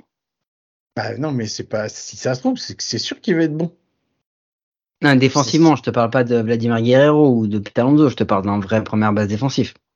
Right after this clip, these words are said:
Speaker 1: Non, mais oui, mais Bryce Harper, c'est pas un mauvais défenseur. <laughs> Vladimir
Speaker 2: Ouais, mais
Speaker 1: Guerrero.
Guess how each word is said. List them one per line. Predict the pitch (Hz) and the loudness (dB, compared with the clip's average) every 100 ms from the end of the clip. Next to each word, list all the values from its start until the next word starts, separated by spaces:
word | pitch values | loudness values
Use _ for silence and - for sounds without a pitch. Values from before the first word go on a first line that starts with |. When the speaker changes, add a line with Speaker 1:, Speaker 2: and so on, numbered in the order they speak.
| _ _ _ _ - | _ _ _ _ 0
Speaker 1:
Non, | 135 135 | 4 4
mais | 131 156 | 6 4
oui, | 294 | 4
mais | 185 117 | 2 -2
Bryce | 107 120 - | -2 -2 -2
Harper, | 120 - 139 | -6 -2 -2
c'est | - - | -2 -6
pas | - 113 | -4 -2
un | |
mauvais | 120 120 120 | -2 -2 0
défenseur. | 120 - 196 269 135 - - | 0 0 0 0 -2 -8 -6
<laughs> | 135 - 135 - 131 - | -4 -4 -6 -4 -6 2
Vladimir | 151 147 147 165 | 4 4 2 4
Speaker 2:
Ouais, | 151 170 | 6 6
mais | 147 139 147 | 6 6 6
Speaker 1:
Guerrero. | 160 | 2